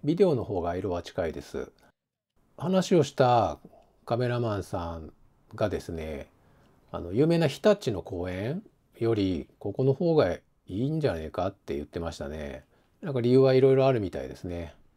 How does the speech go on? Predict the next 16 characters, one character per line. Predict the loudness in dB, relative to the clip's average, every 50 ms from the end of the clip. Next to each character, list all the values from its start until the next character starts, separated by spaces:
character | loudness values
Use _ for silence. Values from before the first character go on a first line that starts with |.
| _ _ _ _ _ _ -10
あ | -6
の、 | -4
実 | -2 -2 0 2 4 6
際 | 6
は | 6 6
ね、 | 6 6 4
こ | 4 2 2
ん | 2
な | 2 2
感 | 4 4 2 4 2
じ | 4
な | 4 4 4
ん | 2 0
で | -2
す | -2 -2
よ。 | 0 0 0 0 -2 -6